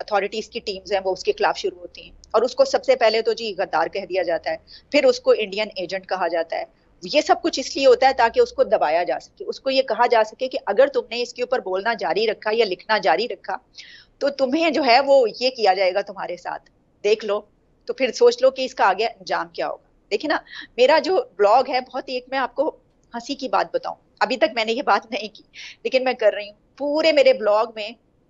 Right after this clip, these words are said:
एक लफ्ज है चुनाव लिखा हुआ, तो उस पे ये कहा गया कि ये चुनाव हिंदी का लफ्ज है, इसलिए उसके ऊपर एतराज हुआ। तो मैं तो, अ, मतलब,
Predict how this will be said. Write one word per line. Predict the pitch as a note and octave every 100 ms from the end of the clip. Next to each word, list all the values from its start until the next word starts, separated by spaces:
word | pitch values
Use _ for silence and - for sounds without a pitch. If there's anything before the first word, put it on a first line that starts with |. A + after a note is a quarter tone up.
| A#3
एक | C#4 C#4
लफ्ज | A#3+ A3
है | D4
चुनाव | - A3+ G3+ G#3+
लिखा | G3 - D#3+
हुआ, | - _ _ _ _ _ _ _ _ _ _ _ _ _ _ _ -
तो | B4
उस | -
पे | -
ये |
कहा | - C4+ B3+
गया | C4+ D4+
कि | D#4
ये | B3+ B3 C#4+ D4+ -
चुनाव | C4+ A3 B3 E4 G4 _ A#3+
हिंदी | A#3 C4+
का | E4+
लफ्ज | A3+ F3+ D#3+
है, | F3
इसलिए | A3+ A#3+ D4
उसके | C4 C4+
ऊपर | C#4+ B3+
एतराज | B3 G3 F#3 F3
हुआ। | - _ _ _ _ _ _ _ _ _ _ _ _ _ C#4
तो |
मैं | C4 C4+ D#4 E4
तो, | F4+ F4 _ A3
अ, | A3
मतलब, | A#3+ B3+